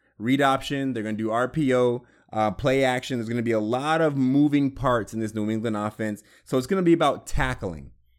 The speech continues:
Missed tackles will be the death of the Seahawks on Sunday night. Um, i-, i-, if we can't make sure that we have, you know, our head on our shoulders there,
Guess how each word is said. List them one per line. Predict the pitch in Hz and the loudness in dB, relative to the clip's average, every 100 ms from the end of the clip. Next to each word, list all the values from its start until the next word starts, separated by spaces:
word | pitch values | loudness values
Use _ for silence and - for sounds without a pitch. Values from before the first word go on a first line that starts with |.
| _ _ _ _ _ _ 98 | _ _ _ _ _ _ 0
Missed | 151 185 - | 2 2 -2
tackles | 170 170 165 143 | -2 0 -2 -2
will | 135 | -2
be | 131 | -2
the | 123 | -4
death | 110 120 139 151 _ _ - | -2 2 2 0 _ _ -8
of | 120 | -6
the | 120 | -4
Seahawks | - 151 151 147 143 - _ _ _ | -4 -2 0 -2 -4 -18 _ _ _
on | - 120 117 | -4 -2 -4
Sunday | - 139 139 135 | -4 -2 0 -2
night. | 131 117 101 - _ _ _ _ | -2 -4 -6 -10 _ _ _ _
Um, | 110 110 107 101 101 - | -4 -2 0 -2 -6 -10
i-, | 110 | -10
i-, | |
if | 101 113 110 | -8 -6 -6
we | 101 120 | -4 -6
can't | 120 143 120 | -4 -4 -4
make | 104 113 | -4 -6
sure | - 127 | -6 -4
that | 110 104 | -4 -4
we | 110 | -4
have, | 117 107 104 104 | -2 -2 -4 -6
you | 107 | -6
know, | 98 | -4
our | 101 101 | -4 -2
head | 110 | -2
on | 101 | -2
our | 98 | -6
shoulders | - 110 92 85 | -4 -4 -4 -8
there, | 85 73 | -10 -12